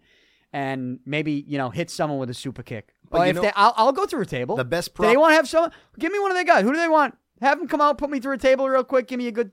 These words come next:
Speaker 1: give me a quick set.
Speaker 2: The best prop you can have for that set is a Ring of Honor world title right at the centerpiece of the table, uh, with, with Matt Taven.
Speaker 1: Oh, yeah.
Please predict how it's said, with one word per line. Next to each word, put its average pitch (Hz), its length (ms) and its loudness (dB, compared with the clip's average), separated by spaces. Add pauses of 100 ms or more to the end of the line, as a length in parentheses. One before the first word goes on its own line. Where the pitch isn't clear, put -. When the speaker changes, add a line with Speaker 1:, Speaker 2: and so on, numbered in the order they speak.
Speaker 1:
give 254 80 -6
me 226 80 -6
a 202 40 -10
quick 226 200 -10
set. - 320 -6
Speaker 2:
The 123 140 -10
best 143 280 -6
prop 147 280 -4
you 135 100 -10
can 120 120 -8
have 131 280 -4
for 110 80 -10
that 131 240 -4
set 101 200 -8
is 95 140 -12
a 104 140 -8
Ring 110 180 -10
of 107 80 -8
Honor 107 220 -6
world 107 240 -8
title 98 460 -8 (400)
right 110 200 -8
at 107 60 -14
the 104 80 -18
centerpiece 110 520 -10
of 98 60 -18
the 95 60 -16
table, 95 500 -8
uh, 92 160 -16
with, 92 220 -18
with 90 140 -20
Matt 92 220 -16
Taven. 95 280 -14
Speaker 1:
Oh, 113 160 -12
yeah. 110 300 -10